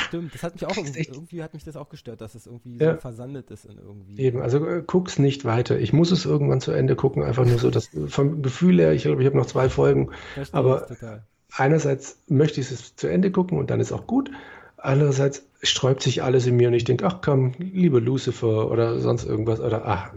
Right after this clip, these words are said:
Speaker 2: ich weiß auch nicht.
Speaker 1: Ich fand
Speaker 2: Gut,
Speaker 1: auch cool
Speaker 2: also
Speaker 1: diesen einen Typen,
Speaker 2: hm?
Speaker 1: diesen, den er da irgendwie als, als Sniper dann hatte, war mit dem kaputten Gesicht und dieser Maske,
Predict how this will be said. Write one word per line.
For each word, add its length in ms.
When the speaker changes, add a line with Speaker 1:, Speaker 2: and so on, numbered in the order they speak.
Speaker 2:
ich 160
weiß 160
auch 80
nicht. 180
Speaker 1:
Ich 80
fand 100
Speaker 2:
Gut, 120
Speaker 1:
auch 100
cool 60
Speaker 2:
also 120
Speaker 1:
diesen 180
einen 240
Typen, 240
Speaker 2:
hm? 120
Speaker 1:
diesen, 320
den 140
er 120
da 140
irgendwie 420
als, 240
als 240
Sniper 760
dann 240
hatte, 220
war 140
mit 120
dem 160
kaputten 380
Gesicht 400
und 120
dieser 220
Maske, 500